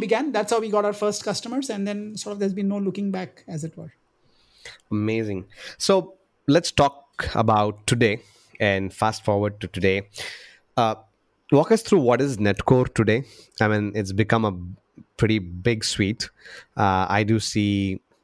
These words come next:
Speaker 2: everything, right? From, you started with S M S and email, but now you have a, you know, content, you know, you know, data platform, and you, you have a very robust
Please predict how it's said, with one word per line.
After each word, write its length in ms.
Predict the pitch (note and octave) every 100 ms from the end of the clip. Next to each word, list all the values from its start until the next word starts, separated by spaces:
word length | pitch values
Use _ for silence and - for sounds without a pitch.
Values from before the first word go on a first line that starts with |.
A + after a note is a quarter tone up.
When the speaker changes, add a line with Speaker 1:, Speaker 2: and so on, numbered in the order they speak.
| _ _
Speaker 2:
everything, 480 | C#3 E3 D3 E2+ F2
right? 220 | G2 G#2
From, 680 | - - G2+ F#2+ F#2 F#2 F#2+ _ _ _ _ _ -
you 80 | G#2+
started 220 | A#2+ B2+
with 80 | A2
S 140 | -
M 100 | A2+
S 80 | G#2+
and 120 | F2+
email, 400 | G2+ A#2 G#2+ G2+
but 280 | F2+ F2 E2+ G2
now 80 |
you 120 | G2 F#2
have 260 | G2 G2
a, 160 | F2+ E2+ - - - - -
you 80 | G2+
know, 180 | G2 F#2+ _ A#2+
content, 600 | A2 G#2 G#2 F#2+ - - _
you 80 | G2+
know, 140 | F#2+ F#2 -
you 100 | A2+
know, 380 | F#2 F2+ F2+ F2 - _
data 240 | A2+ A#2 A2
platform, 960 | - G2+ G2+ - G#2 G2 G2 F#2 E2+ -
and 500 | F2+ F2 E2+ E2 E2 -
you, 340 | G2 F#2 F2+
you 100 | A2
have 320 | F#2 G2 F#2+ F#2
a 80 |
very 360 | F2 F2+ G#2+ A#2
robust 640 | G#2 G2+ G#2 G#2+ - -